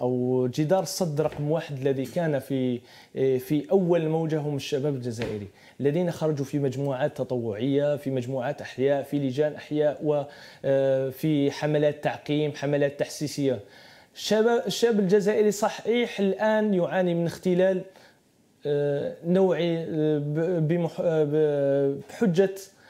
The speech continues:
المرحلة، سواء من ناحية الثقة المجتمعية وغيرها من الأشياء، ولكن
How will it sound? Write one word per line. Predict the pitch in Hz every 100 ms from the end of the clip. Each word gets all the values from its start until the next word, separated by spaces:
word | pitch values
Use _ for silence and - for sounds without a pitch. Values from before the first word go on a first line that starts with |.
| - 143
المرحلة، | 151 160 147 - 139 127
سواء | - 151 143
من | 185 175
ناحية | 180 180 180 165
الثقة | - 175 170 165 143 - - -
المجتمعية | 151 151 160 156 - 165 156 143 202
وغيرها | 185 160 160
من | 147
الأشياء، | 127 - -
ولكن | 190 233 233 226 226